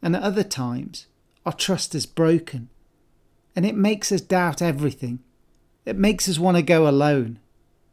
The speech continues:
But of course we can't. Here's a taste of what's to come.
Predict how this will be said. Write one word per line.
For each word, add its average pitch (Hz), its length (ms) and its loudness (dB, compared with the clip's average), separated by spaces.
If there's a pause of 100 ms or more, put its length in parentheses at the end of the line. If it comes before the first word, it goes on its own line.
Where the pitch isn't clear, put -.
(200)
But 180 100 -2
of - 140 -4
course 190 380 -2
we 185 80 -2
can't. 180 520 -4 (1160)
Here's 190 240 2
a 185 40 -4
taste 180 420 0
of 120 100 -8
what's 139 220 -4
to 139 120 -10
come. 120 320 -8